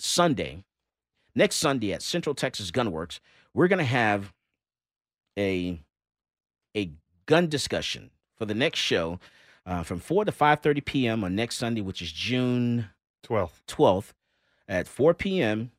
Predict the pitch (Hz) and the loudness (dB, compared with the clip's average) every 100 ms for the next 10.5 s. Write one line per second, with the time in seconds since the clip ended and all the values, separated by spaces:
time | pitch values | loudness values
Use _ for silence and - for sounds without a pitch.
0 | _ _ 78 90 120 147 147 143 135 101 | _ _ -4 2 2 2 0 2 0 0
1 | 101 101 _ - 95 - - 120 135 139 | -2 -8 _ -6 -6 -4 -4 -4 -2 -4
2 | - 127 131 101 92 - 185 220 196 151 | -4 -6 -4 -4 -6 -6 -2 0 4 4
3 | 127 - 127 123 117 - - 147 180 185 | 2 0 0 0 -2 -8 -2 0 2 0
4 | - 160 160 - 98 87 92 - _ - | 4 4 4 0 -4 -4 -6 -10 _ -12
5 | - 135 190 185 131 117 107 104 98 98 | 4 4 6 4 6 6 4 0 -4 -6
6 | _ - 101 95 87 _ - 147 - - | _ -8 -4 -4 -6 _ 2 4 4 0
7 | 165 151 107 127 127 139 151 - 107 90 | 0 0 2 4 4 2 -2 -4 -6 -4
8 | 92 110 127 160 185 _ 120 123 123 92 | 0 0 0 -4 -8 _ 2 2 2 2
9 | 107 98 95 85 107 101 175 180 220 220 | 2 2 -2 -4 -6 -4 0 2 2 0
10 | - - 92 101 - | 0 2 0 -2 -8